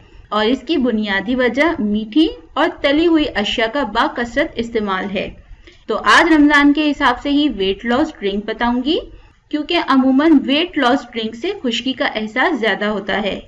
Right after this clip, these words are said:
इसीलिए मैं आज आपको जो drink बनाना सिखा रही हूँ, उससे आपका वजन भी कम होगा, पेट भी अंदर होगा और खुश्की भी नहीं लगेगी। अच्छा हाँ, एक बात का आपने ध्यान रखना है कि अपनी diet पर थोड़ा control करना है।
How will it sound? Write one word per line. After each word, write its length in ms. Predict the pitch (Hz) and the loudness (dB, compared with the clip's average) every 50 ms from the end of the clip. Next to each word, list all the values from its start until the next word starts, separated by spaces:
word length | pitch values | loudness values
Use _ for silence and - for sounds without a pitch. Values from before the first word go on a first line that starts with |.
| _ _ _ - | _ _ _ -8
इसीलिए 580 | - 233 240 233 320 320 320 320 294 311 320 330 | -6 -6 -4 0 0 2 2 2 2 2 2 4
मैं 260 | 302 262 226 240 285 349 | 4 2 2 2 2 2
आज 260 | 349 302 254 240 240 226 | 2 2 2 0 0 -2
आपको 300 | 202 190 185 - - 240 | -4 -4 -4 -4 -6 -4
जो 140 | 233 220 208 | -2 -2 -2
drink 300 | 202 - 208 240 277 294 | -2 -2 0 2 2 2
बनाना 360 | - 294 277 269 269 269 285 | 4 2 2 2 2 2 0
सिखा 340 | 294 302 285 294 - 285 269 254 | -2 -4 -6 -4 0 0 0 0
रही 200 | 254 262 262 269 | 0 0 2 2
हूँ, 200 | 285 302 320 349 494 - - - - - - - | 4 4 4 2 0 -6 -16 -18 -20 -20 -16 -6
उससे 340 | - 294 330 - - 381 330 | -2 -2 -2 -2 -2 -2 0
आपका 300 | 269 240 226 - - 208 196 | 2 0 0 0 -4 -6 -4
वजन 360 | 180 196 196 208 240 269 269 | -4 -4 -4 0 2 2 2
भी 100 | 285 294 | 2 0
कम 200 | 285 294 285 285 294 | -4 0 2 2 4
होगा, 320 | 311 302 285 - 285 302 415 480 - - - - _ - | 4 2 2 2 2 0 0 -2 -4 -12 -20 -16 _ -2
पेट 280 | 254 262 254 208 196 | 0 0 0 -2 -2
भी 100 | 240 233 220 | -4 -2 -2
अंदर 300 | 202 196 196 196 196 208 | -2 -2 -2 -2 -2 -2
होगा 280 | 190 190 - 185 185 180 - - - - - | -4 -6 -4 -4 -4 -4 -6 -8 -12 -6 -2
और 160 | 220 262 330 | 0 0 0
खुश्की 460 | - - - 233 226 - - - 262 262 | 0 -2 -2 -2 -2 -2 -4 -4 -4 -2
भी 140 | 285 403 480 | -2 0 0
नहीं 240 | 349 247 233 226 220 | 2 2 2 0 0
लगेगी। 580 | 220 208 196 208 220 190 180 185 196 185 160 - - _ _ _ _ _ _ _ _ - - | -2 -2 -2 -4 -6 -6 -8 -10 -10 -10 -12 -14 -16 _ _ _ _ _ _ _ _ -4 -2
अच्छा 260 | 220 240 233 269 269 | -2 0 2 4 4
हाँ, 340 | 269 269 247 220 196 - - - | 4 4 4 2 0 -2 -2 -2
एक 240 | 208 220 220 214 | -2 -2 -2 -2
बात 260 | 214 247 247 247 233 - | -2 0 0 0 -2 0
का 100 | 285 277 | 0 2
आपने 320 | 254 247 247 254 269 262 | 2 2 0 -2 -2 -2
ध्यान 400 | 226 226 220 214 190 190 202 208 | -2 -2 -4 -4 -4 -4 -4 -6
रखना 240 | 220 233 233 277 262 | -6 -2 0 0 2
है 260 | 269 294 302 330 359 - - - - - - - - | 2 4 2 2 0 -2 -8 -18 -20 -20 -16 -6 -2
कि 60 | 320 | -2
अपनी 480 | - - - 247 247 - 269 285 339 339 233 | -2 0 -2 -4 0 2 4 4 4 4 2
diet 360 | 220 202 208 214 220 220 220 | 0 -2 -2 -2 -6 -6 -2
पर 160 | 285 311 311 | -4 -4 -4
थोड़ा 260 | - 269 247 226 254 339 | -2 -4 -2 -2 -2 -2
control 500 | - 302 254 208 196 202 - 220 208 208 | -2 -2 -2 -2 -2 -2 0 0 0 0
करना 340 | 208 - 196 185 190 185 185 202 | -2 -4 -6 -4 -4 -4 -4 -4
है। 260 | 202 185 175 - | -4 -4 -6 -8